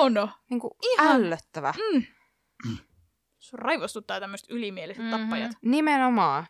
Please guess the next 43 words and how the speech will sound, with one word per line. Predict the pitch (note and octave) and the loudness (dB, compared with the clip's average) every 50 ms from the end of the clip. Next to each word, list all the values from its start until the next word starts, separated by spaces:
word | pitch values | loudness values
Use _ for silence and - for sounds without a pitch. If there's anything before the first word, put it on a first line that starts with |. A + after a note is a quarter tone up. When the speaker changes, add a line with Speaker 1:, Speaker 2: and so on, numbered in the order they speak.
| _ - | _ -6
Speaker 2:
Ja | G#3+ A3+ | -4 -2
kun | - A#3+ B3 | 0 2 2
ne | C4+ C#4+ | 4 4
on | D#4 E4 D#4+ C4 | 4 4 2 2
nimenomaan | G#3+ F#3+ F#3 D#3+ D#3 D#3 D3+ D3 D3+ D#3 D#3+ | 0 0 0 -2 -2 -2 -4 -6 -8 -8 -10
just | E3 - - - | -10 -12 -10 -8
sitä, | F3 D#3+ D3+ D#3 | -6 -4 -2 -2
ne | E3 F#3+ | 0 2
on | A3 A3+ G#3+ | 2 2 2
ylimielisiä | A#3+ C4 A#3 G3+ E3+ E3 D#3 D3+ C#3 C#3+ D#3 - - D#3 D3 | 2 0 0 0 0 -2 -2 -4 -4 -4 -6 -6 -6 -6 -4
ja | D3+ D#3+ D#3+ | -2 -2 0
ne | D#3 D#3 | 0 -2
Speaker 3:
Jep. | E3+ - - - _ _ - | -2 -4 -6 -14 _ _ -10
Speaker 2:
on | F3+ | -6
Speaker 1:
Mm. | F3 C4+ F4 G#4 | -4 -4 -4 -2
Speaker 2:
semmosia | G#4+ A3 G3+ F#3+ F#3 G#3 F#3+ - - - - - | -2 -2 -2 -2 -2 -2 -4 -4 -6 -10 -10 -6
just | A3+ B3 A3+ - - - | -4 -6 -6 -6 -8 -6
sikoja. | - - G3+ - - E3 F3 A#3 A3+ E3+ - _ _ _ _ _ - | -4 -4 -4 -4 -2 0 0 2 0 -2 -4 _ _ _ _ _ -8
Speaker 3:
Niin, | A3 A3 G#3+ G3+ G3+ F#3+ - _ _ _ - | -6 -4 -4 -4 -6 -10 -12 _ _ _ -10
mutta | A3+ G#3+ - - A3+ | -8 -8 -4 -4 -2
hän | A3+ A3+ A3 G#3+ | 0 0 0 0
on | G3+ G3+ | -2 -2
just | G#3 A#3 B3 - - - | -2 -4 -4 -4 -4 -2
karannut | B3 A3+ G#3+ G#3 F#3+ F3+ F3 E3+ F3+ | -2 0 0 0 0 -2 -4 -6 -4
noin | F#3 F#3 F3 E3+ | -4 -4 -4 -4
helposti. | F3+ F3+ D#3+ D#3+ D3+ - D3 - - - A#3 - - _ _ - | -4 -4 -4 -4 -4 -4 -6 -6 -8 -8 -12 -14 -16 _ _ 0
Niin | G3 G#3+ G#3+ | 2 6 8
kyllä | A3 G#3 G#3 | 8 8 8
Speaker 2:
Niin. | G#3 | 8
Speaker 3:
siinä | G3+ G3+ A3+ A3+ A3+ | 6 6 6 6 6
vähän | A#3 A#3 A#3+ A3+ G#3 | 6 6 6 4 4
hattuun | F#3 F#3 - _ - F#3+ F#3 F3 | 2 -2 -6 _ -6 -8 -6 -6
kihahtaa. | E3+ F3+ F3 F3 F3 - - - E3+ D#3 | -8 -8 -8 -8 -8 -10 -10 -12 -8 -4
Speaker 2:
No, | F#3 F#3 E3+ - | -2 0 0 0
Speaker 1:
Niin, | A3 G#3+ - - A3 G3+ | 0 0 -2 -2 -2 -2
vähän. | G3+ - | -2 2
Speaker 2:
vähemmästäkin. | - F3 G#3 - - F3 D#3 F#3+ - - F3 D#3+ E3 E3 E3 - | 2 2 4 4 2 2 0 -2 -2 -4 -6 -8 -8 -8 -8 -6
Kyllä | F#3+ F#3+ F#3 | -4 -2 -2
niin, | F#3 G3 F3+ D#3+ E3 - | 0 -2 -2 -2 -2 0
poliisille | A#3+ C#4 F4 E4 C4 A#3 G3+ F3 D#3+ | 2 2 2 2 2 0 -2 0 2
voi | F3 E3 - - | 0 0 0 0
vähän | G#3 F#3+ G#3 E3 A#2+ - | -2 2 2 2 4 4
au-, | D3+ - | 2 0